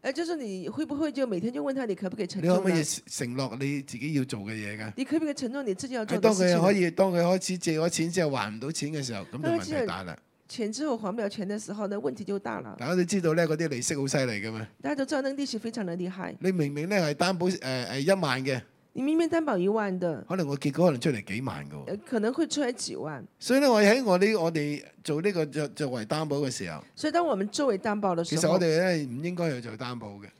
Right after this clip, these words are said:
Speaker 1: 其實我們不應該去做擔保的。
Speaker 2: 總之呢，我哋覺得我哋，佢係需要係幾多嘅。
Speaker 1: 總之，我們知道他需要多少。
Speaker 2: 譬如佢係需要一萬蚊嘅。
Speaker 1: 呃，不，不，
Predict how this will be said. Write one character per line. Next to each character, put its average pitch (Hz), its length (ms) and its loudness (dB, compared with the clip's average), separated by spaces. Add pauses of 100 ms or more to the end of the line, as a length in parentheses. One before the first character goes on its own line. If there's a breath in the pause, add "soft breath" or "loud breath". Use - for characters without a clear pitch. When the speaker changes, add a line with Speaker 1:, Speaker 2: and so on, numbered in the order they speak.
(100)
Speaker 1:
其 269 120 -10
實 330 100 0
我 262 80 2
們 208 160 -2
不 208 100 -8
應 277 140 -6
該 262 160 -4
去 269 120 -8
做 240 200 -4
擔 190 260 -6
保 180 220 -6
的。 131 220 -8
Speaker 2:
總 185 220 0
之 262 180 2
呢， 233 120 2
我 180 80 4
哋 156 100 0
覺 165 140 0
得 202 160 0
我 151 220 0
哋， 143 240 -4 (260)
佢 160 160 0
係 156 120 2
需 190 260 2
要 156 120 2
係 135 180 0
幾 131 140 -6
多 147 220 0
嘅。 123 160 -6 (440 soft breath)
Speaker 1:
總 226 120 -4
之， 285 100 -2
我 302 140 4
們 202 100 0
知 240 100 0
道 277 80 4
他 269 160 0
需 254 200 -4
要 254 180 0
多 165 260 -2
少。 175 300 -4
Speaker 2:
譬 185 220 4
如 131 80 -2
佢 156 200 2
係 147 80 4
需 170 140 0
要 170 100 0
一 160 80 -2
萬 123 240 -6
蚊 131 180 -6
嘅。 110 140 -6 (200)
Speaker 1:
呃， 202 80 -10
不， 220 120 -6 (200)
不， 247 80 -8